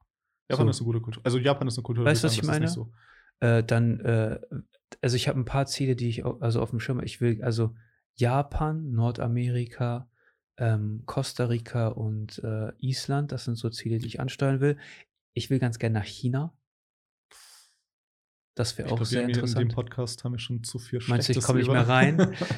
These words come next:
Speaker 2: Äh,
Speaker 1: die haben wir
Speaker 2: aber
Speaker 1: schon auf eine Liste gesetzt.
Speaker 2: doch, ich will das gern mal sehen. Weißt du, ich will das
Speaker 1: Das
Speaker 2: gerne mal
Speaker 1: ist
Speaker 2: sehen.
Speaker 1: krass.
Speaker 2: Und es geht für mich nicht um ein Zoo, sondern ich respektiere ja Menschen. Ich respektiere ja jeden an seiner, also jeder mit seiner Lebensweise.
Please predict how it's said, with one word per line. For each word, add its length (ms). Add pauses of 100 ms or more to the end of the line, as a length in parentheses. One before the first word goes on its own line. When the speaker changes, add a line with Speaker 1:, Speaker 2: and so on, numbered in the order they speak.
(140)
Speaker 2:
Äh, 320
Speaker 1:
die 60
haben 100
wir 80
Speaker 2:
aber 60
Speaker 1:
schon 100
auf 100
eine 80
Liste 300
gesetzt. 480
Speaker 2:
doch, 160
ich 100
will 60
das 140
gern 120
mal 180
sehen. 460 (300)
Weißt 240
du, 80
ich 100
will 60
das 120
Speaker 1:
Das 60
Speaker 2:
gerne 160
mal 140
Speaker 1:
ist 80
Speaker 2:
sehen. 140
Speaker 1:
krass. 280 (300)
Speaker 2:
Und 100
es 140
geht 200
für 120
mich 180
nicht 200
um 120
ein 160
Zoo, 400
sondern 340 (280)
ich 240
respektiere 1040
ja 240
Menschen. 460
Ich 120
respektiere 640
ja 160
jeden 540
an 160
seiner, 420 (600)
also 260 (240)
jeder 300
mit 140
seiner 200
Lebensweise. 600